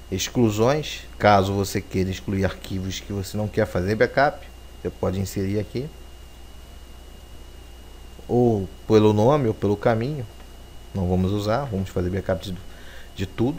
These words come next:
nesse momento. Vamos clicar em OK. Vamos validar, testar tudo, ver se está tudo OK. Está OK, vamos fechar.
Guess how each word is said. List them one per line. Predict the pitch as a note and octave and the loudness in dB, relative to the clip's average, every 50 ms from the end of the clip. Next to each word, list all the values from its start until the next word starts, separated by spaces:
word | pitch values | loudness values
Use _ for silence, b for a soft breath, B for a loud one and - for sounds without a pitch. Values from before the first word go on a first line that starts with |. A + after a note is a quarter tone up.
| E3 C#3+ - | -8 -8 -4
nesse | A2 F#2+ F#2 - - | -4 -2 -2 0 0
momento. | G2 G2 G#2+ A2+ B2 D3+ G3 - - - - - - - - - | 0 0 0 0 -2 -4 -6 -10 -14 -16 -18 -18 -18 -18 -12 -8
Vamos | - F#2+ F2+ - | -6 -6 -6 -4
clicar | - G2 - - F#2 G2 | -6 -6 -2 -2 0 0
em | |
OK. | A2 A2 - - C#3 D3+ F3 F3 - - - - - - - - - - - - - - - - - - - - - - | 0 -2 -2 -4 -4 -4 -4 -8 -10 -16 -18 -18 -18 -18 -18 -16 -16 -16 -16 -16 -16 -18 -18 -18 -18 -18 -18 -16 -16 -6
Vamos | - F#2 F#2 F#2+ F#2 | -2 2 2 2 4
validar, | F#2+ G2 G2 G2+ A2 G#2+ G#2+ A2+ B2 D3 E3+ - - - | 6 6 6 6 4 4 4 4 4 2 -2 -6 -10 -8
testar | - F2+ - - - G2 F#2 | -6 -6 -6 -2 -2 -2 -2
tudo, | - - A#2 A#2 C3+ D3+ D3+ D#3 - - - - - - - - | -2 -4 -4 -4 -4 -6 -8 -12 -14 -16 -18 -18 -18 -16 -8 -6
ver | F2 F2+ | -6 -6
se | - - | -6 -6
está | - - - - F#2+ | -10 -4 -2 0 0
tudo | F2+ - G#2+ G2+ G#2+ | 0 0 0 0 0
OK. | A2 - - B2 A#2+ C#3 E3 G3 - - - - - - - - - - - - - - - - - - - - - - - - - - - - - - - - - - - - - - - - - - - - - - - - - - - - - - - - - - B B B B B B B B B B B - | 0 0 0 -2 -2 -2 -2 -6 -10 -14 -16 -18 -18 -18 -18 -18 -18 -18 -18 -18 -18 -18 -20 -20 -18 -18 -18 -18 -18 -18 -18 -18 -18 -18 -18 -18 -18 -18 -20 -20 -20 -20 -18 -18 -18 -18 -18 -18 -18 -18 -18 -18 -18 -18 -16 -16 -16 -18 -18 -18 -16 -16 -16 -16 -18 -18 B B B B B B B B B B B -16
Está | - - - G#2+ | -8 -2 0 2
OK, | G#2 A2 - - C3 C3+ D3+ | 2 2 2 0 0 0 0
vamos | B2 G2+ G2 G2+ - | 0 0 0 -2 -2
fechar. | - - A#2+ - - C#3 C3 C#3+ | -4 -6 -6 -4 -2 -4 -4 -4